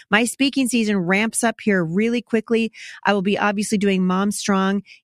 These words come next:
in Lakeland, Florida on the second of March. And then after that, I'll be at Teach Them Diligently in Rogers, Arkansas and Nashville. And the weekend after that, I will be speaking for Answers in Genesis at the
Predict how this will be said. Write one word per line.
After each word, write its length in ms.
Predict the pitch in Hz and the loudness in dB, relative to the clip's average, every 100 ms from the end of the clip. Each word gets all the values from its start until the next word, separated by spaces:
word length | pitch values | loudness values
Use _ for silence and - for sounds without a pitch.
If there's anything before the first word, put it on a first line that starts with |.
| - | -2
in 160 | 196 | 0
Lakeland, 500 | 175 185 196 208 196 | 2 0 -2 -2 -2
Florida 580 | - 190 190 190 196 196 - | -2 0 0 0 0 -2 -2
on 340 | 180 175 175 | 0 0 0
the 100 | 170 | -2
second 400 | - 196 202 185 | 0 0 0 0
of 120 | 160 | 0
March. 360 | 170 180 208 - | 0 0 0 0
And 120 | 185 | 0
then 100 | 185 | 2
after 260 | 190 - 190 | 0 0 0
that, 220 | 202 220 | 0 0
I'll 200 | 190 185 | 0 0
be 160 | 190 185 | 0 -2
at 120 | - | -2
Teach 260 | - 220 - | -2 -2 0
Them 180 | 190 | 0
Diligently 560 | 175 202 214 240 - 240 | 2 0 -2 -2 0 0
in 120 | 196 | 0
Rogers, 360 | 175 180 175 - | 0 0 -2 -2
Arkansas 540 | 196 190 190 208 190 - | -2 0 -2 0 0 0
and 200 | 170 160 | 0 0
Nashville. 520 | 175 208 - - 262 | 2 0 -2 -2 0
And 140 | 240 180 | 0 0
the 60 | |
weekend 360 | 175 220 233 214 | 0 0 0 0
after 220 | 214 - | -2 -2
that, 240 | 202 269 - - - - | 0 0 -2 -16 -20 -4
I 100 | 196 | 0
will 80 | 196 | 2
be 220 | 185 190 | 2 0
speaking 600 | 185 - 262 277 - 226 | -2 -2 0 0 0 -2
for 480 | 202 - 196 185 185 - | -2 0 0 0 -2 0
Answers 360 | 202 233 226 | -2 0 0
in 100 | 220 | 0
Genesis 520 | 202 247 262 196 180 - | 2 0 0 0 0 0
at 200 | 180 170 | 0 0
the 160 | 190 | -2